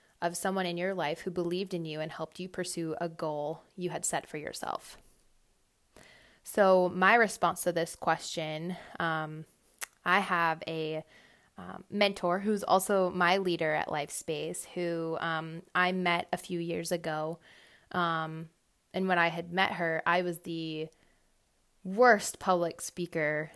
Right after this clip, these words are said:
known to man. <laughs> Um, I would, you know, get really red in the face, get really nervous, stumble over my words. And Heidi Badir knew that, and she has given me since then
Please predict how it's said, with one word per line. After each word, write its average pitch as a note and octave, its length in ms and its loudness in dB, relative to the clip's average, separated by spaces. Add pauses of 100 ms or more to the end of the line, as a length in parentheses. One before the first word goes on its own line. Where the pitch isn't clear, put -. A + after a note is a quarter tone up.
known E3+ 280 -2
to - 120 -12
man. D3+ 460 -6 (100)
<laughs> - 120 -14
Um, F3 600 -2
I E3+ 300 2
would, D#3+ 340 -6 (200)
you E3+ 100 -14
know, - 220 -14
get - 180 -12
really F3 220 -4
red D4 220 4
in D#4+ 100 -4
the D#4 100 2
face, C#4+ 340 -2
get - 160 -10
really E3+ 240 -10
nervous, C4+ 800 -2 (360)
stumble A#3+ 400 2
over G3 180 0
my F#3 200 -6
words. C4 840 -2 (1000)
And F#3 680 0 (240)
Heidi F#3+ 600 4
Badir F3+ 420 4
knew G3+ 240 2
that, D#3 380 0 (400)
and F3+ 140 -2
she G#3 200 -2
has G3+ 140 0
given F#3 280 2
me E3 220 -4
since F#3 340 -2
then D#3+ 440 -2